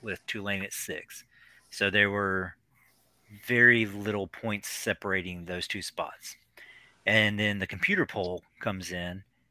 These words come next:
and the computer, for some reason, loves Tulane and had Tulane at four, U T S A at five, Arkansas at six. And so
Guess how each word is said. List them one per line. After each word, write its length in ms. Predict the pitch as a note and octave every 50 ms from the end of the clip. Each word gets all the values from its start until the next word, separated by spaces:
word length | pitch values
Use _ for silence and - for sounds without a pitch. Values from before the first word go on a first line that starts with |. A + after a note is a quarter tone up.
| _ _
and 200 | - G2+ G2 F#2+
the 60 | F#2+ -
computer, 720 | - F2 - - D#3 D3 C3+ B2+ B2 A#2+ A#2 A2 A2+ - _ _ _ _ _ _ _ _ _ _ _ -
for 120 | - G#2
some 240 | - - B2 A2+ A2
reason, 280 | A2+ G#2+ F#2 G#2 G2 G2
loves 300 | G#2 G#2+ G#2+ F#2+ - -
Tulane 540 | - A#2 A2 F#2 F2+ F2+ F2 F2 F2 F2+ F#2 _ - - - - - _ _ _ _ _ _ -
and 140 | G#2+ G2+ G2
had 180 | G#2 G#2 G2
Tulane 340 | - - A2 G#2 G#2 G#2 G2
at 100 | G2 -
four, 680 | - - - - C3+ A#2+ G#2+ G2+ G2 F#2 F#2 F#2 F2+ - - _ _ _ _ _ _ _ _ _ _ _ _ _
U 140 | - G#2 G#2+
T 200 | - - A2+ G#2+ G#2
S 140 | G2 -
A 120 | A#2+ G#2+ G#2+
at 80 | G#2 -
five, 600 | - - G#2 F#2+ - - F#2 F#2+ F2+ - - - _ _ -
Arkansas 520 | A#2 A2+ A2+ - - A2 G2 - G2+ F2 F2
at 60 | F2+
six. 600 | - - - - A#2+ F2+ - - - - - - _ _ - - _ _ _ _ _ _ -
And 180 | G2 G2 F#2+
so 600 | - - - A2+ A2 G#2+ G#2 G#2 G2+ G2 F#2+ F#2